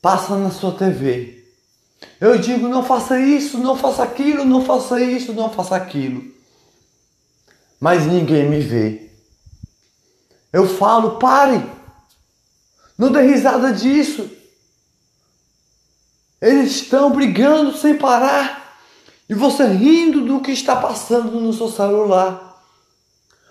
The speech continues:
Você passa o dia inteiro lá, olhando, andando, no mundo artificial a viver. Chega em casa,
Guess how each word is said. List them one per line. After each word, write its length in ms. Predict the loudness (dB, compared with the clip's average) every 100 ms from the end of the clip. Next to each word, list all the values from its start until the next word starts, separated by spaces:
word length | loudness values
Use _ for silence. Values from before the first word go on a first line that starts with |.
| _
Você 260 | -4 -2 0
passa 320 | 0 0 0
o 80 | -4
dia 240 | 0 2
inteiro 540 | 0 0 2 2 0 0
lá, 640 | 2 0 -2 -10 -18 _ _ _ _ _ _ _ _ _ _
olhando, 840 | 2 4 6 6 4 2 2 0 2
andando, 840 | 2 2 2 2 0 2 0 -2 -10 -20 _ _ _ _ _ _ _ _ _ _ _ _ _ _ _ -4
no 160 | 0
mundo 380 | 2 2 0 0
artificial 880 | 0 0 -6 -8 -10 -4 0 2 2
a 60 | 0
viver. 920 | -2 -2 0 0 -2 -8 -20 _ _ _ _ _ _ _ _ _ _ _ _ _ _ _ _ _ _ _ _ _ _
Chega 320 | -2 0 2
em 200 | 0 -2
casa, 840 | 0 2 4 2 2 0 -2 -10